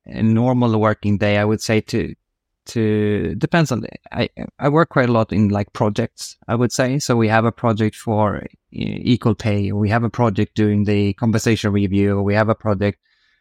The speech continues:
la-, uh, launching a equity scheme. So when those projects, uh, are m-, like, when, when you work quite a lot with those kind of projects, then a usual day is to, to make sure that,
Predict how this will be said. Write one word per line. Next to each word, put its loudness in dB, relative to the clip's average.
la-, 4
uh, 2
launching 0
a 0
equity -4
scheme. -4
So -2
when 2
those 2
projects, -2
uh, -10
are 0
m-, -2
like, -4
when, 0
when 0
you 2
work -2
quite 0
a -6
lot 0
with -2
those 0
kind -2
of -2
projects, -2
then 2
a -2
usual 2
day 4
is -4
to, 0
to -2
make 4
sure 0
that, 0